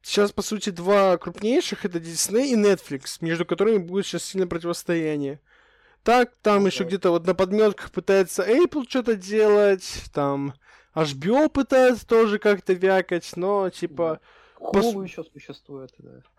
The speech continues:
Speaker 1: Ну, Hulu, это зн-, я считаю, что Hulu следующий, следующая цель, и она в скором времени к кому-нибудь да присоединится.
Speaker 2: Ну,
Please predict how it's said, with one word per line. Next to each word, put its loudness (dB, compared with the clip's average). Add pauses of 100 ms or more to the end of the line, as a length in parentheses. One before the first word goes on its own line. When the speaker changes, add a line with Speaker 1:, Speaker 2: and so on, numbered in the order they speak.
(120)
Speaker 1:
Ну, 2
Hulu, 4
это 4
зн-, -4
я 2
считаю, 2
что 0
Hulu 2
следующий, 0
следующая -4
цель, 2 (500)
и 2
она 4
в -8
скором 2
времени 2
к -8
кому-нибудь 0
да 0
присоединится. -4 (1160)
Speaker 2:
Ну, -20